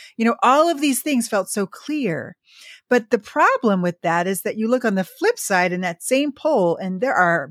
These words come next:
very, very few people of color who actually answer yes in the affirmative that they long for the nineteen fifties. Why?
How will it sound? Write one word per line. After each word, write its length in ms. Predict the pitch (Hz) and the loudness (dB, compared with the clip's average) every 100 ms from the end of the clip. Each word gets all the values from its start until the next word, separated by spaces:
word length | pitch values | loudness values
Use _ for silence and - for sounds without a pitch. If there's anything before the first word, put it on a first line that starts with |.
| 147 | -6
very, 380 | 170 254 269 277 | 0 4 4 4
very 260 | 247 240 | 2 2
few 260 | 233 226 208 | 0 -2 -2
people 360 | 214 190 190 170 | -4 -4 -2 -2
of 100 | 156 | 0
color 360 | 190 170 160 | 0 2 0
who 200 | 165 170 | 0 2
actually 460 | 170 175 170 180 165 | 2 0 -2 -2 -2
answer 260 | 160 - | -2 -4
yes 400 | 151 175 143 - | 0 2 2 -2
in 60 | 175 | -4
the 80 | 165 | -4
affirmative 500 | - 190 180 151 151 - - - | 0 0 0 -4 -6 -18 -8 -4
that 120 | 185 | 0
they 100 | 202 | 2
long 280 | 180 170 190 | 2 2 0
for 100 | 190 | -2
the 80 | |
nineteen 340 | 160 156 214 208 | -2 -2 -4 -2
fifties. 540 | 294 - 180 151 151 - | -2 -2 -4 -4 -8 0
Why? 500 | 180 196 254 330 | 2 4 4 0